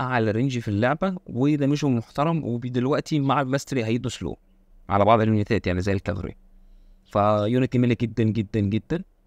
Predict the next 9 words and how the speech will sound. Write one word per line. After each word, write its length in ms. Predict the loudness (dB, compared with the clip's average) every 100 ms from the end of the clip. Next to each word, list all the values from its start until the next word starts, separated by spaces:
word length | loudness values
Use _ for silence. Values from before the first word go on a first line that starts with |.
| -20 _ _ _ _
ككفر، 420 | -6 -2 -2 -2 -2
بس 260 | -4 -4
أتمنى 400 | -4 -2 0 2
إن 200 | 4 4
مش 120 | 2
التيم 220 | -2 -4 -2
كله 260 | 0 0
يلعب 280 | 2 2 0
بيها. 180 | -4